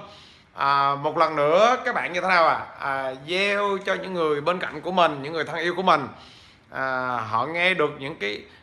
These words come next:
cái, cái, cái suy nghĩ, những cái triết lý tuyệt vời này thì họ như thế nào ạ? À, họ có chút thay đổi gì đó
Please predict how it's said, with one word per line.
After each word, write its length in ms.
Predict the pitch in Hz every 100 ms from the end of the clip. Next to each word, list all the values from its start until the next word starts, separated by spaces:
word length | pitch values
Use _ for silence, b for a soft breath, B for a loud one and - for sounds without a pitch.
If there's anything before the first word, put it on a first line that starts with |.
| -
cái, 100 | 202
cái, 80 | 196
cái 80 | 220
suy 340 | 220 226 214 202
nghĩ, 260 | 156 165
những 140 | 202 214
cái 60 |
triết 100 | 196
lý 100 | 240
tuyệt 160 | 220 151
vời 140 | 151
này 240 | 143 139 135
thì 160 | 143 139
họ 120 | 120
như 140 | 151
thế 80 | 160
nào 220 | 160 131
ạ? 100 | 117 107 B B B _ _
À, 720 | 127 127 131 143 143 135 127 113 107
họ 120 | 110
có 100 | 123
chút 140 | 185 208
thay 100 | 190
đổi 220 | 165 139 202
gì 80 |
đó 400 | 175 196 247 -